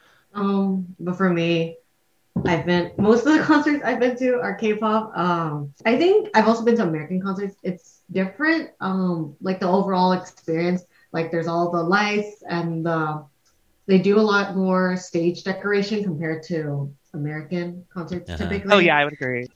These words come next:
Speaker 1: Yeah, so there's a lot more behind it. Um, but vocals are, for the most part, I won't name any groups or artists that aren't as good live, but for the most part,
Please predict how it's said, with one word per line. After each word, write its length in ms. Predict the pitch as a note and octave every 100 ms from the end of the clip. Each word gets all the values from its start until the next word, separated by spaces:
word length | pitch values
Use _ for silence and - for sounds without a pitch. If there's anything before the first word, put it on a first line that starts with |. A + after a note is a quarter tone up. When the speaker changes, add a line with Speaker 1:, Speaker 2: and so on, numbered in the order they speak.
| _
Speaker 1:
Yeah, 300 | F3+ E3 C#3+
so 380 | C#3+ G3+ E3+ E3
there's 160 | G3 G3+
a 40 |
lot 340 | C4+ G3 F#3 F3
more 220 | E3+ E3+
behind 460 | E3 D3 E3+ F3 F#3
it. 300 | G#3 F#3 -
Um, 520 | F3 E3 E3 D#3 D#3 - _
but 120 | - G3
vocals 300 | A3+ G4 G#4 A4
are, 260 | F#4 G4+ -
for 160 | A3+ A3+
the 180 | A3
most 560 | F#3 E3+ E3 F3 G#3 -
part, 420 | B3 B3 B3+ B3 - _ _ -
I 80 | E3
won't 260 | F#3 E3
name 340 | E3 E3 E3 D#3+
any 300 | E3 D#3+ D3+
groups 400 | D#3 D#3 - -
or 300 | D#3+ D3+ C#3+
artists 400 | D#3 D#3 F3 -
that 200 | C3+ -
aren't 180 | D#3+ D#3
as 180 | F3 F3+
good 200 | G3+ G3+
live, 440 | G3 G3 G3+ G#3 -
but 220 | F#3 -
for 100 | D#4+
the 100 | G4+
most 300 | E4 A#3 A#3
part, 340 | A#3 A#3 A#3